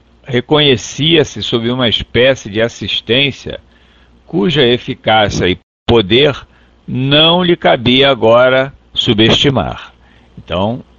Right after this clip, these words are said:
mais uma vez, ela de-, demonstrava então já estar consciente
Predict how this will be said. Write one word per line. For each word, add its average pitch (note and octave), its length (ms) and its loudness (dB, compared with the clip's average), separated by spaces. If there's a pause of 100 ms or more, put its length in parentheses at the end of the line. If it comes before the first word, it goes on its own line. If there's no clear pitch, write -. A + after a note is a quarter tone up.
(180)
mais - 180 -14
uma G2 200 -6
vez, G#2 500 -2 (580)
ela D#2+ 220 -14
de-, D2 140 -12
demonstrava G2+ 760 2
então G#2+ 260 -2
já A2+ 160 0
estar G2+ 440 -2
consciente A2+ 880 -4